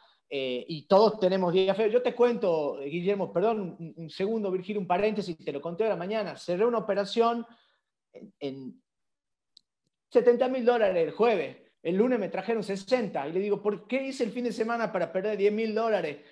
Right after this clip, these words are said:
Y encima me trajo dólares de cabeza chiquita, y encima quería el boleto al cincuenta por ciento, y encima ya le había hecho precio. Y bueno, digo, "¿Cómo hago? ¿Cómo hago?". Y bueno, yo tampoco tengo, <laughs> Guillermo, un di-, un día, un día optimista.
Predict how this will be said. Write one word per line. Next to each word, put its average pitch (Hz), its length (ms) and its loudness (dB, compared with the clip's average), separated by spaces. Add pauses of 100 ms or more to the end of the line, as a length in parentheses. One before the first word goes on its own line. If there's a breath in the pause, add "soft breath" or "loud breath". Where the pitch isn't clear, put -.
(160 loud breath)
Y 175 80 -2
encima 254 260 0
me 214 120 0
trajo 233 320 0
dólares 226 300 4
de 156 140 -2
cabeza 208 400 0
chiquita, 202 600 -4 (320 soft breath)
y 185 60 4
encima 240 320 2
quería 240 240 4
el 220 60 4
boleto 226 400 2
al 196 80 -4
cincuenta 214 400 0
por 208 120 -4
ciento, 226 460 2 (160 loud breath)
y 185 100 2
encima 277 300 4
ya 247 160 6
le 240 80 6
había 233 200 4
hecho 233 200 0
precio. 247 460 4 (240 loud breath)
Y 160 80 -4
bueno, 220 180 4 (140)
digo, 294 280 -2
"¿Cómo 349 240 2
hago? 311 400 6 (140)
¿Cómo 294 300 2
hago?". 285 220 8
Y - 20 10
bueno, 240 240 8
yo 254 160 2
tampoco 254 400 4
tengo, 226 300 2
<laughs> - 320 -8 (260 loud breath)
Guillermo, 208 580 4
un 180 240 -2
di-, 165 140 -6
un 185 160 -4
día, 196 400 2 (260 loud breath)
un 170 140 -8
día 208 160 6
optimista. 208 760 -2